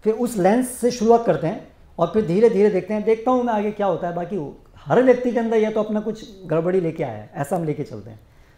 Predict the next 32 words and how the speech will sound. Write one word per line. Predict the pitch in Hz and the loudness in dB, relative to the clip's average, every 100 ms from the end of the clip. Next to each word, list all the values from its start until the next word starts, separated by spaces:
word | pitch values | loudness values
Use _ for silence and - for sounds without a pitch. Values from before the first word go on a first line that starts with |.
| _ _ - | _ _ -6
और | 151 151 | -6 0
फिर | 220 208 | 2 2
परीक्षण | 190 - 196 | -2 -2 -4
करना | 185 175 | -2 -4
शुरू | 156 143 | -4 -6
करते | 131 - | -6 -8
हैं, | 117 | -10
"हाँ | 127 117 123 | -10 -10 -12
लगता | 120 - | -14 -12
है | 135 | -8
ये | 143 | -4
बात | 160 156 | -4 -6
तो | 160 | -10
उसने | 156 151 | -10 -10
ऐसे | 135 - | -10 -10
नहीं | 123 107 | -12 -12
की, | 107 | -14
ठीक | 135 - | -12 -14
ही, | 107 - _ - - | -16 -20 _ -14 -6
ये | |
बात | 135 143 | -4 -4
भी | 135 | -6
ठीक | 127 - | -12 -12
थी, | 120 | -8
ये | 135 | -6
बात | 139 | -6
भी | 120 | -8
ठीक।" | 113 120 - - - | -12 -16 -20 -20 -4
ऐसे | 160 196 202 247 247 247 240 | 2 2 6 8 10 10 8
लंबे | 180 202 226 | 4 2 2
परि-, | 233 220 202 - - - - | 2 2 -2 -4 -14 -20 -6
अ, | 170 160 156 151 147 143 | 0 2 4 2 0 -2